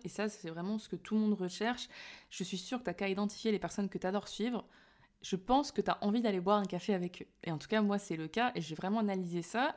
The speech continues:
Et, euh, mais il y a plusieurs marketeurs qui en parlaient sur TikTok, hein, qui disaient vraiment observer.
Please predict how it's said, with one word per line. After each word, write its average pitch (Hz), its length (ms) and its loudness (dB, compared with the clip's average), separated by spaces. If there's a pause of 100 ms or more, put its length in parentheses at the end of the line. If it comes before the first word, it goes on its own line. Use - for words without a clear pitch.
Et, 165 240 0
euh, 156 180 -2
mais 165 100 0
il - 20 2
y - 20 2
a 175 60 0
plusieurs 262 240 -2
marketeurs 214 420 0
qui - 120 -4
en 170 60 0
parlaient 180 200 0
sur 175 120 -6
TikTok, 226 360 -4
hein, 185 80 -4
qui 180 100 -12
disaient 170 380 2 (400)
vraiment 208 340 4
observer. 214 640 4